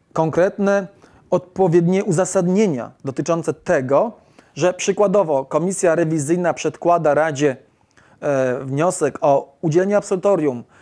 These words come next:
Radni się nie zgadzają, więc musi być na Radzie, muszą być konkrety. Absol-, nieudzielenie absolutorium nie może być, e, wzięte z sufitu, tak?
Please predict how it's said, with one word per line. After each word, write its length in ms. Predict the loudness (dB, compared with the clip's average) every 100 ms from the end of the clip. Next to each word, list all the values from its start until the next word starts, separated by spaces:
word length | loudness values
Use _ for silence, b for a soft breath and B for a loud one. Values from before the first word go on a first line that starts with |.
| b
Radni 340 | -2 0 -2 -6
się 120 | -4
nie 100 | -2
zgadzają, 480 | 0 0 0 -2 -6
więc 220 | -10 -8
musi 380 | -2 -2 -2 -4
być 120 | -4
na 140 | -4
Radzie, 520 | -2 -2 -4 -4 -6 -8 _ _ _ _ _ _ -10
muszą 180 | -6
być 100 | -6
konkrety. 420 | -6 -4 -4 -6 -18 _ _ _ _ _ _ _ _ _ _
Absol-, 340 | -6 -2 -2 -2 -2
nieudzielenie 420 | 0 2 2 0
absolutorium 400 | 0 0 0 0
nie 100 | 0
może 300 | 0 2 2
być, 360 | 2 0 -4 _ _ _ -8
e, 340 | -2 0 0 -2
wzięte 520 | -2 -2 0 0 0
z 100 | -4
sufitu, 420 | -4 -2 -2 -2
tak? 340 | 0 0 -2